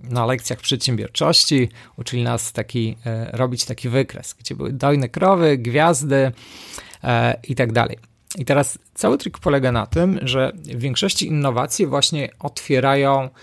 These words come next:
e, nazwijmy to, te gwiazdy, czyli rzeczy,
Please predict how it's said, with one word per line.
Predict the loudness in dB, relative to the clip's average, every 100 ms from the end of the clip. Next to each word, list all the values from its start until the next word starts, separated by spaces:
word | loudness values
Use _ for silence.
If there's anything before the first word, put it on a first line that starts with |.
| -20 -10
e, | -4 -2
nazwijmy | -2 -4 -2 -2
to, | -2 -6 -4
te | -2
gwiazdy, | 0 2 2 2 -4 -14 -10
czyli | -4 -2
rzeczy, | 2 2 2 4 4